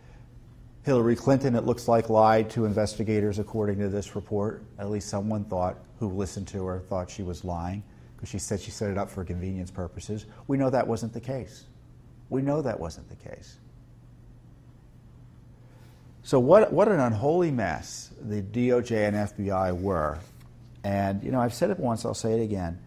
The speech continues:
The credibility of the F B I and D O J were ruined, to the extent they had credibility. It was really ruined and decimated by this mishandling of the Clinton email matter. And, uh,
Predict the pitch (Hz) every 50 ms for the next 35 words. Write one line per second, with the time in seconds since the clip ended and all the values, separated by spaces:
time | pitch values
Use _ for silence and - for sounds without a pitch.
0 | - - - - - - - - - - - - - - - - - - - -
1 | - 165 175 196 185 165 160 147 135 123 113 104 104 104 104 104 - 110 107 98
2 | 98 107 101 107 113 117 - - 120 113 107 104 104 101 98 92 107 104 101 101
3 | 98 92 98 92 90 90 90 95 98 95 98 - 95 95 107 131 180 185 139 90
4 | 69 60 - - - - - - - - 143 143 143 - - - 175 - - -
5 | - 120 107 101 113 104 101 - - 95 85 80 78 78 64 64 - 73 78 90
6 | - - - - - - - - - - - 113 117 113 104 117 143 151 143 143
7 | 120 101 107 120 143 156 165 156 123 113 104 98 90 - 120 127 123 - - 110
8 | 104 92 82 80 80 80 85 90 - - - - - - - 117 117 117 113 117
9 | 107 - - 113 107 95 - 113 107 95 95 90 82 87 87 90 87 85 85 82
10 | - 95 90 - 90 87 85 80 76 73 76 76 69 62 60 60 - - - -
11 | - - - - - - - - - - - - - - - - - - - -
12 | - - - - - - - 113 113 113 117 117 107 - 107 107 110 107 104 -